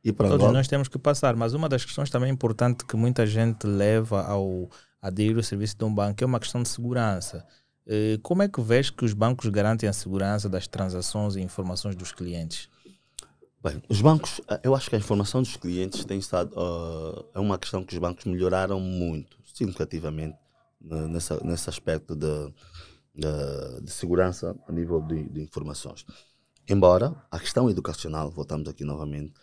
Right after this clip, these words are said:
Speaker 1: permite com que muitos funcionários bancários ainda vazem informações de determinados clientes. Com muita frequência,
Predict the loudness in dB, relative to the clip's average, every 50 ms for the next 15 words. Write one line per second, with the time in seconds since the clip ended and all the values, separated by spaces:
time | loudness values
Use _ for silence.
0 | _ _ _ _ -4 -2 0 0 0 0 -2 -4 -4 -4 -4 -4 0 2 4 6
1 | 6 6 4 2 -2 -8 -8 -4 -4 -4 -4 -4 -4 -2 -2 -2 -4 -4 -6 -6
2 | -8 -8 -6 -8 -8 -8 -8 -8 -6 -6 -4 -4 -4 -4 -2 0 0 0 0 -2
3 | -4 -6 -6 -4 -4 -4 -4 -4 -6 -6 -6 -6 -6 -6 -8 -12 -14 _ _ _
4 | _ _ _ _ _ _ _ _ _ -8 -2 -2 -2 0 -2 -4 -4 -4 -2 -2
5 | -2 -2 -4 -6 -8 -8 -6 -4 -4 -4 -4 -6 -8 -12 -16 -20 _ _ _ _
6 | _ _ _ _ _ _ _ _ -6 -2 0 2 2 2 0 0 2 2 2 2
7 | 2 0 -2 -4 -6 -8 -8 -8 -4 -2 -2 -2 -2 -2 -4 -4 -6 -6